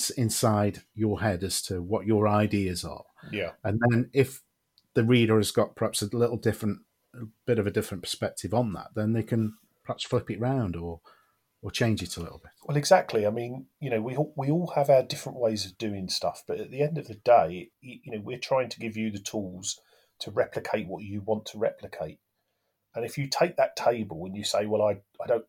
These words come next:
Speaker 2: agree with that, so I want to change it," you can then use that template to write down why you've changed it. So, so if people ask you about it on the day or at your club, you can say,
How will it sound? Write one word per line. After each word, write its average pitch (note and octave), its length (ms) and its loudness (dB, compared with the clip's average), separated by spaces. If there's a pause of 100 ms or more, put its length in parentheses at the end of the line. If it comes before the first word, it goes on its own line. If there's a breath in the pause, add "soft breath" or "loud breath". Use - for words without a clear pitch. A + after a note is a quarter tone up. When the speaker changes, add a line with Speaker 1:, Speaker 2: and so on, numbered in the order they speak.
Speaker 2:
agree A2+ 300 -8
with F#2 140 -8
that, - 240 -6
so A#2+ 100 -2
I G#2 40 -4
want F#2+ 120 -8
to F#2+ 60 -14
change A2+ 400 -2
it," - 140 -14
you C3 100 -18
can A#2+ 160 -8
then C#3+ 220 2
use G2+ 240 -4
that - 160 -4
template F2 460 -4
to G#2 80 -14
write G#2+ 260 0
down G#2+ 220 0
why G#2 180 -2
you've G2+ 180 -10
changed C3 400 -6
it. - 160 -12 (960)
So, - 240 0 (260)
so - 240 -4
if - 140 -10
people C3+ 360 4
ask - 220 0
you G2 100 -6
about D#2+ 300 0
it F#2 140 -6
on G2+ 120 -8
the F#2+ 80 -6
day F2 360 0
or F2+ 180 -4
at - 80 -18
your - 120 -20
club, F2 300 -4
you A2 80 -8
can B2 140 -8
say, B2+ 380 0